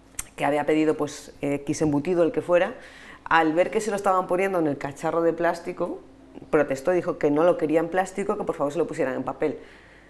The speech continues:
Claro, también, eh, no solamente es la decisión que tomemos cada uno de nosotros a título personal, sino, bueno, pues todo lo que conlleva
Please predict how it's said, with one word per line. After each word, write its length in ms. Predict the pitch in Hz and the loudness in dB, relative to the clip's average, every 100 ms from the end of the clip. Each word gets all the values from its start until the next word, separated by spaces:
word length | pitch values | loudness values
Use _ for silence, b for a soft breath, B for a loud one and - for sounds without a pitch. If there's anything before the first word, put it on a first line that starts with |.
| B _ - | B _ 2
Claro, 280 | 180 170 143 | 4 4 0
también, 520 | 151 147 170 196 - - | -4 2 2 2 -2 -6
eh, 800 | - 156 147 143 139 135 131 131 - | 0 2 2 0 0 -2 -2 -6 -12
no 340 | - 147 165 | -4 2 2
solamente 440 | 185 202 180 185 185 | 2 0 0 0 2
es 60 | |
la 80 | 175 | 2
decisión 520 | 160 160 160 - 190 | 2 -2 -6 -2 0
que 80 | 170 | 0
tomemos 460 | 147 147 151 151 - | 0 0 0 -2 -4
cada 160 | 151 147 | -2 0
uno 120 | 156 | 2
de 40 | |
nosotros 320 | 156 147 151 | 2 0 -4
a 80 | 147 | -2
título 260 | 143 139 156 | -2 0 0
personal, 360 | 151 160 151 | 0 -2 -2
sino, 320 | 170 170 139 131 B B B - | -2 -2 -2 -4 B B B -2
bueno, 220 | 156 151 | 0 0
pues 200 | 143 - | -4 -4
todo 220 | 151 147 | -2 0
lo 160 | 156 156 | 0 -2
que 140 | 151 | -4
conlleva 560 | - 147 139 147 147 | -4 -4 0 0 -2